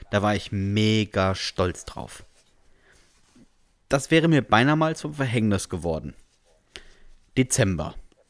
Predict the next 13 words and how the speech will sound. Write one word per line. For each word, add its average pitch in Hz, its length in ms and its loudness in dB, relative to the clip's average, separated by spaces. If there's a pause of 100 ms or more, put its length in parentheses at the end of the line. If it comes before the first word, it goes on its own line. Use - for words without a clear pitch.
(340)
Ich - 100 -2
war 185 100 6
auf 185 80 2
einer 143 240 2
Hausparty 110 680 2
bei 101 180 2
einem 95 180 -4
Kumpel 139 360 -2
in 98 140 -6
Braunschweig 98 760 -2 (400)
und 110 200 -4
will 120 140 6
los. 104 460 2